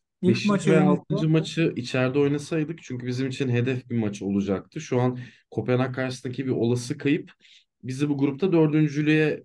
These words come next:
Speaker 2: dördüncülüğün favorisi haline getirir. Münih'le
Speaker 1: Evet.
Speaker 2: üst üste oynuyoruz. O çok talihsiz oldu. Yani umarım Münih tam kendini buldu. O boğucu dörtleri beşleri attığı bir maç görmeyiz. Çünkü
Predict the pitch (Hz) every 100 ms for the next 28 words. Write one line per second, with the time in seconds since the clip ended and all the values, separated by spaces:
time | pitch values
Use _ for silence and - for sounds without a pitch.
0 | - 131 131 131 123 131 151 143 113 95
1 | 95 98 92 90 90 - 123 196 202 _
2 | - - - 123 131 143 143 147 147 123
3 | - _ _ 113 101 135 127 147 135 127
4 | 127 127 127 107 117 131 127 - 127 127
5 | 123 - 127 123 120 110 101 127 127 123
6 | _ 101 107 110 113 113 110 113 113 120
7 | 113 117 120 123 113 110 107 107 107 113
8 | 113 113 _ _ _ 101 113 113 117 117
9 | 113 120 120 120 _ - 113 104 120 117
10 | 113 113 - 117 101 104 - 117 113 104
11 | 113 101 104 104 - 113 104 110 110 117
12 | - 107 101 120 104